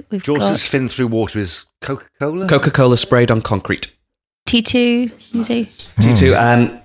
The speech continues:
Speaker 3: the T one thousand spiking someone in the eye socket is a dog eating puppy food.
Speaker 1: <laughs> Okay.
Speaker 2: Imagine it.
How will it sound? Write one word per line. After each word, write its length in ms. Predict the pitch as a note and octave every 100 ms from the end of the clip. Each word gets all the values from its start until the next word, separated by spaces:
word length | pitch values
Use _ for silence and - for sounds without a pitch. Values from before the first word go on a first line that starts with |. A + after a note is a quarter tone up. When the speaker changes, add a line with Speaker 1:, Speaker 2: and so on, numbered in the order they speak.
| -
Speaker 3:
the 120 | A2+
T 200 | - C#3+
one 120 | C3+
thousand 360 | B2 B2 A#2 A2+
spiking 400 | - A#2 A#2+ A2
someone 340 | A#2 G#2+ G#2+
in 100 | G#2
the 100 | G#2
eye 100 | G2+
socket 480 | G2+ - G2 G#2+ F2
is 120 | G2
a 40 | G2+
dog 320 | - G2+ F#2+ -
eating 240 | - G2
puppy 240 | - A2+
food. 340 | G2 - F#2+ - - _ _ _ _ _ _ - - _ _ - - _ _ _ _ _ _ _ _ _ _ _ _
Speaker 1:
<laughs> 260 | F#3+ D#3+ D3
Okay. 220 | - -
Speaker 2:
Imagine 280 | F3+ - F#2+
it. 100 | D2+